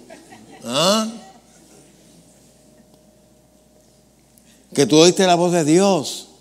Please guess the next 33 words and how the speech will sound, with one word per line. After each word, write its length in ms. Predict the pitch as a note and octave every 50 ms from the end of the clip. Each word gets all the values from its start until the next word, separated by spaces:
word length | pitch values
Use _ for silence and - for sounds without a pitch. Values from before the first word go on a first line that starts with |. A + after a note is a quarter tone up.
| _ _ _ _ _ _ _ _ -
que 140 | - C#3+ C3+
Dios 220 | C3 D3+ F3 F3+
te 120 | - A3+ F#3+
habló. 720 | F3 D3+ D3+ D#3 F#3 A3+ A#3 G#3+ C#3+ A2 - - - - - - _ - - - _ _ _ _ - - - - - - _ _ _ _ _ _ - - - _ _ _ _ _ _ _ _ -
¿Sabe 200 | - G#2+ G#2+ C3+
Dios 100 | E3 F3
cuántas 260 | F3+ F#3+ E3+ G3 F3
personas 340 | F#3 F3 C3+ E3 F3 F3 D#3+
se 100 | D#3 D3+
le 60 | D3+
acercaron 640 | C#3 B2+ C#3 A#2+ A2 C#3+ D#3+ E3+ D3+ C#3 C3 A#2 B2
a, 160 | A#2+ A#2 A#2
a 60 | A2+
traerle 400 | A2+ B2+ A2+ A2 A2+ B2 C3 B2+
dudas? 380 | A2+ B2 D#3+ F3+ D#3 B2+ A#2 - - - - - - - - _ - - - - A3 A3 A3 G3+ - _ _ G#3 A3+ C4+ C#4+ C4+ B3 B3 C4 C#4+ - - - _ _ _ _ _ _ _
Con 200 | - C3 B2+ A#2+
que, 160 | A2 B2+ A#2+ -
que 220 | - C3+ B2+ A#2+
Dios 220 | A2 B2 C3+ C#3
te 100 | - D#3+
habló, 300 | D3+ D3 D3 D#3+ E3+ D#3+
tú 100 | - C3+
estás, 240 | A#2+ - C#3+ C3 C3
que, 180 | - - - A#2+
que, 300 | G#2 A#2 A2 G#2+ A#2 G#2
que 200 | - C3+ B2 A2+
te 100 | G2+ A#2
acostaste 960 | G#2 F#2+ G#2+ G2 - C#3 D3 - - F3 D#3+ D#3 D3 C#3 B2+ A#2 A2 G#2+ G2
lleno 320 | G#2 B2 C#3+ D#3 D#3 C#3+
de 100 | C#3+ C3+
arroz 300 | B2+ A#2 A2 B2 C#3 C#3+
y 60 | C#3+ C#3
bichuela. 500 | A#2+ - D3 F3 F#3+ E3+ B2 G2+ F#2+